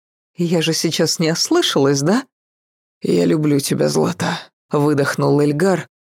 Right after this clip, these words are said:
обрушивая разом весь мой существующий мир. "Люблю так сильно, что буквально вывернут этим чувством наизнанку, обжигая словно огнём каждым словом".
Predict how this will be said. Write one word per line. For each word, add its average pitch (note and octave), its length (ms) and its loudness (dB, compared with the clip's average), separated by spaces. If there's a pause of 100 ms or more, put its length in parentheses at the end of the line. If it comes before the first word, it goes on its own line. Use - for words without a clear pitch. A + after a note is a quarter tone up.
обрушивая D#3+ 880 -2
разом F3 400 0
весь F#3 500 -2
мой G3 320 -2
существующий F#3 1160 -2
мир. E3 460 0 (580)
"Люблю D3+ 540 2
так C#3+ 300 -2
сильно, C#3+ 680 -2
что - 320 -4
буквально D#3 540 0
вывернут C#3+ 720 0
этим C#3+ 260 -2
чувством C#3+ 640 -2
наизнанку, D3 1000 -2 (360)
обжигая D#3 800 0
словно D3+ 580 0
огнём D#3+ 480 0 (320)
каждым F#3+ 500 -4
словом". D3 680 -2